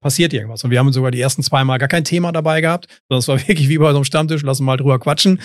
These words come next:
Dann ist logisch, welche Themen irgendwie am Anfang immer kommen. Aber das war schon, das war irgendwie schön zu sehen. Und das war irgendwie dann auch so die, die Grundlage mit dabei.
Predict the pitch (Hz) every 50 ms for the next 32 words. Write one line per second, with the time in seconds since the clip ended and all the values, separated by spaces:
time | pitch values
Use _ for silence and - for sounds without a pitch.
0 | - - _ - 117 120 139 139 - 143 147 165 190 196 147 - 156 139 139 139
1 | 139 - 151 151 156 151 147 147 139 139 143 143 143 139 _ _ _ - - -
2 | 139 147 180 165 156 151 147 135 - - 156 156 175 175 170 - - - _ _
3 | - 143 139 139 135 139 127 - 151 143 - - 151 143 143 143 139 139 143 139
4 | - - 143 147 151 143 143 143 139 139 131 - - 151 147 147 - 143 135 131
5 | 147 151 135 117 117 123 120 - - - 127 131 135 139 147 135 147 135 139 135
6 | 135 139 - 147 135 131 135 131 131 170 135 120 123 131 123 131 131 180 185 -
7 | - 110 113 113 113 107 113 - - 120 117 113